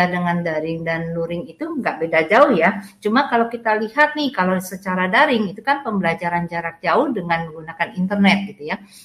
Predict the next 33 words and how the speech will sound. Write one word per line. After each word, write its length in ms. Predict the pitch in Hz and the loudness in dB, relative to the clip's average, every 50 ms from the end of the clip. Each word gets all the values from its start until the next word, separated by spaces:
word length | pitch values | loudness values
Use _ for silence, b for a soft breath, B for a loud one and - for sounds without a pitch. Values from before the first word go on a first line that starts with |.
| B B - | B B -4
Artinya 400 | 196 196 220 214 226 262 294 285 | -4 -2 0 0 2 2 0 0
kita 240 | 285 - - 302 277 | -4 -2 0 0 2
di 80 | 247 208 180 | 2 0 -2
depan 240 | - - 160 165 170 | -4 -10 -14 -12 -10
laptop 400 | 175 185 - 202 185 180 - - | -10 -8 -4 -4 -4 -4 -6 -12
nih, 160 | 151 156 - _ _ _ _ _ - | -18 -18 -18 _ _ _ _ _ -10
atau 240 | 180 - - 190 196 | -8 -6 -6 -6 -2
komputer, 480 | 190 190 190 196 233 254 - - 240 170 - - - | 0 2 2 2 0 -2 -2 -2 -2 -2 -2 -6 -10
atau 240 | 170 - - 180 180 | -8 -6 -4 -2 2
gadget 400 | 208 226 240 226 233 226 - 180 | 2 2 2 2 0 0 0 -2
dalam 160 | 165 170 175 | -2 -2 -4
jangka 240 | 165 165 165 165 165 | -6 -8 -8 -6 -6
waktu 320 | 165 160 156 - 285 285 | -4 -4 -4 -2 0 0
yang 80 | 247 208 - | 0 0 0
cukup 160 | - - 143 - 160 | -4 -10 -14 -4 0
lama. 320 | 170 202 208 185 196 170 b b b b b b b b | 0 0 2 0 -4 -6 b b b b b b b b
Kalau 240 | _ 202 202 202 202 | _ 2 2 4 4
kita 240 | 220 220 - 220 202 | 2 0 2 2 4
lihat 480 | 196 208 202 196 277 320 311 - - 214 | 4 4 2 4 4 2 2 2 0 2
kuliahnya 400 | 196 196 190 175 180 233 277 277 | 4 4 4 4 4 4 4 4
bisa 240 | 226 202 - 190 | 2 0 -2 -4
enam 240 | - 180 175 170 170 | -4 -2 -2 -2 -2
sampai 320 | 180 - 175 170 175 175 165 | -4 -6 -8 -8 -8 -10 -10
delapan 320 | 160 156 - 180 196 202 | -10 -6 -2 0 2 4
jam, 200 | 196 196 175 165 165 165 | 4 4 2 2 0 0
walaupun 320 | 165 170 185 180 - 151 - | 0 0 0 0 -2 -2 0
ada 240 | 185 185 185 180 180 | 2 4 4 4 2
jeda-jeda 560 | - 170 170 175 170 170 - 180 185 180 175 | 0 -2 0 0 -2 0 -2 0 2 2 2
istirahat 680 | 180 180 - - 202 214 294 - - 285 262 262 - | 2 0 -2 -2 0 0 0 2 2 2 2 2 2
nih, 200 | 208 208 208 208 - - _ _ _ | 0 0 0 0 -2 -8 _ _ _
ya. 200 | - 185 247 - B B B B B B B | -4 -4 -4 -4 B B B B B B B
Belum 240 | 190 214 262 330 | 2 4 4 4
lagi 400 | 349 320 233 190 165 170 185 185 | 6 6 6 6 6 4 2 2